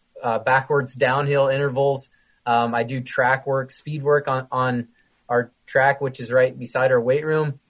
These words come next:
And then I would say a majority of the training I do is on a treadmill. And, uh, it's nice having the treadmills that are, like, right outside my office, basically.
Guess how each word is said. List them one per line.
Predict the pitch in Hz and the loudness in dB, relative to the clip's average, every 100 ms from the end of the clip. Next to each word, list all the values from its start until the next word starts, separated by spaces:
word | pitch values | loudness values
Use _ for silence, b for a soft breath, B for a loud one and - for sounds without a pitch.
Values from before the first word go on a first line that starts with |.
| _ _ - | _ _ -4
And | 143 | 0
then | 170 165 165 156 | 2 0 -4 -2
I | 170 | 0
would | 175 | 0
say | 220 226 | 4 4
a | |
majority | 180 131 143 170 170 | 2 0 4 4 4
of | 160 | 2
the | 139 | 0
training | 135 143 156 | -4 -4 -2
I | 139 | -4
do | 117 135 | -2 0
is | 143 | 0
on | 131 117 | 0 -4
a | |
treadmill. | - - 139 120 110 107 107 _ _ _ _ - | -4 0 2 0 -4 -4 -8 _ _ _ _ -10
And, | 127 127 127 120 117 - - | -2 0 2 0 -2 -6 -6
uh, | 123 117 117 | -2 2 2
it's | 120 143 | 0 -2
nice | 139 147 143 | 0 2 2
having | 147 143 131 | 0 0 -2
the | 127 | -4
treadmills | - 143 139 135 131 120 | 0 0 2 0 0 2
that | 123 | 2
are, | 117 113 - | 2 0 -4
like, | 120 113 | -4 -2
right | 120 127 | 2 4
outside | 131 - 147 139 | 4 2 0 2
my | 135 | 2
office, | 120 127 131 127 | 4 4 2 0
basically. | - 127 127 143 135 | 0 -2 -2 -2 -2